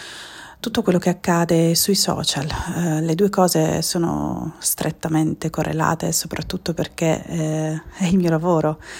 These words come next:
Racconto la moda, ma non la racconto sui giornali, non la racconto, eh, in modo troppo spersonalizzato, ma, eh, da un punto di vista personale che non sia,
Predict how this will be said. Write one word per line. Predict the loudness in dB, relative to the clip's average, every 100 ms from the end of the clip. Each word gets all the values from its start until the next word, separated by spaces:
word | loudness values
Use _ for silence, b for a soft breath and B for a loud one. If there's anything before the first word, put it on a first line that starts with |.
| B B B
Racconto | -4 0 2 4 4
la | 4
moda, | 4 4 4 0 -2
ma | 2
non | 2 2
la | 0
racconto | 0 -2 0 -2
sui | 0 -2 -2 -2
giornali, | -2 0 0 0 0 -2
non | 2 4
la | 4
racconto, | 2 -2 -2 0 0 -2 -2 -2 B B B B B B -8 -2
eh, | -2 0 -4 -4 -6 -8 -4
in | 2 4
modo | 4 2 0 0
troppo | 0 0 -2 -2
spersonalizzato, | 0 2 2 2 2 2 2 4 4 2 0
ma, | 0 -2
eh, | -4 -4 -2 -2 -2
da | 0
un | 0 -2
punto | -2 -2 0 -2
di | -2 -2
vista | 0 -2 -2
personale | 0 2 2 4 2 0 -2
che | -4 -2
non | -2 0
sia, | 0 0 0 0 -2 -4